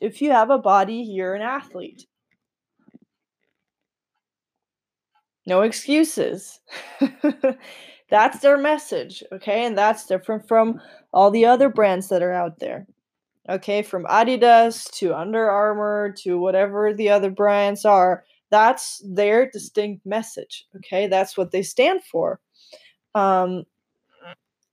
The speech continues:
so the, the easiest way to find out your message is to really look at your competitors, um, and look at their main beliefs,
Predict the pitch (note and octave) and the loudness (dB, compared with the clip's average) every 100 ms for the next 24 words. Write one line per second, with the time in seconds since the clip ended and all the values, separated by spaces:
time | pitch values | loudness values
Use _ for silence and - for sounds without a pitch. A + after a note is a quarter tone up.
0 | _ _ _ _ _ _ _ _ _ - | _ _ _ _ _ _ _ _ _ -20
1 | _ - A#3+ A3+ A3 A#3 A3+ G#3 C#3+ C#4 | _ 0 4 4 4 4 4 0 -2 0
2 | D#4+ D#4+ C#4+ A#3 A3 A3 A#3 - - - | 2 0 -4 -2 0 2 -2 -2 -10 -4
3 | G#3 G#3 A3 G3+ F3 F#3 F3+ A3 A#3+ C4 | -2 0 -2 -2 -4 -4 -4 -2 -4 -4
4 | D#4+ C#4+ - B3 - A#3 A3+ C4+ B3 A#3+ | -4 -4 -4 -8 -6 -2 2 2 4 2
5 | B3 - A#3 A3+ A3 G#3+ G#3+ G3 G3+ F3 | 0 -2 0 2 2 0 0 -10 -6 -4
6 | G3 B3 C#4+ D#4 - _ _ _ - _ | -2 0 -2 -4 -16 _ _ _ -20 _
7 | _ _ - G3+ G3+ G3+ G3+ G3+ - - | _ _ 0 2 2 2 0 -4 -10 -2
8 | A3 G#3+ G#3+ G#3+ G3+ G3+ G3+ G3 - - | 2 4 6 6 4 2 -4 -10 -16 -20
9 | _ _ _ _ _ _ _ _ _ _ | _ _ _ _ _ _ _ _ _ _
10 | - A#3+ C#4+ A#3 A3 A3+ A#3 G3+ F#3+ F#3+ | 0 2 2 0 2 2 0 -2 -4 -4
11 | F#3+ F3+ E3+ C#3+ - - | -4 -4 -6 -8 -16 -20